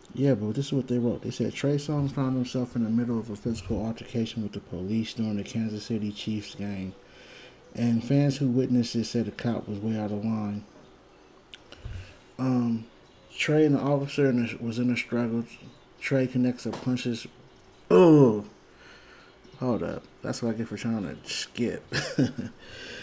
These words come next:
They have obtained a video from Arrowhead, Arrowhead Stadium Sunday, which at first shows Trey and the officer in a struggle. Trey connects a punch with the officer's head and then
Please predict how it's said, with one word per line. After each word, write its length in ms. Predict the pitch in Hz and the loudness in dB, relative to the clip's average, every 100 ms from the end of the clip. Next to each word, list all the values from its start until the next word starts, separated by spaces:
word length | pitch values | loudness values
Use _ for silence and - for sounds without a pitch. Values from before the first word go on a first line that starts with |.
| - - | -16 0
They 140 | - | 4
have 160 | 147 147 | 6 6
obtained 300 | 143 151 143 | 4 4 4
a 60 | |
video 420 | 113 123 131 127 117 | 4 6 6 6 4
from 180 | 123 - | 0 0
Arrowhead, 680 | 123 127 120 117 120 120 - | 2 2 0 0 0 -2 0
Arrowhead 480 | 123 123 113 113 | 0 2 0 -2
Stadium 560 | 110 - 113 110 98 98 - - | -4 -4 -4 -2 -6 -8 -12 -14
Sunday, 480 | - 120 104 104 | -4 -2 -2 -4
which 240 | 98 107 104 | -4 -6 -6
at 140 | 104 | -8
first 280 | - 117 117 | -4 -4 -2
shows 320 | - 107 104 | -4 -4 -6
Trey 460 | - - 120 113 101 | -8 -6 -2 -2 -2
and 120 | 104 | -4
the 40 | |
officer 400 | - 110 110 - | -6 -8 -8 -8
in 100 | 104 | -6
a 80 | 98 | -6
struggle. 560 | 107 - 117 110 95 85 - - - - - - | -8 -6 -4 -4 -6 -12 -16 -20 -20 -20 -20 -18
Trey 240 | - 127 | -2 -2
connects 460 | 123 120 120 117 - | 0 -2 -2 -4 -6
a 60 | 101 | -10
punch 380 | - 117 117 | -4 -2 -2
with 120 | 98 95 | -4 -8
the 80 | |
officer's 540 | - 110 110 - 92 - | -8 -8 -10 -12 -12 -8
head 360 | 110 107 101 - | -6 -4 -6 -8
and 100 | 98 | -10
then 180 | 101 | -10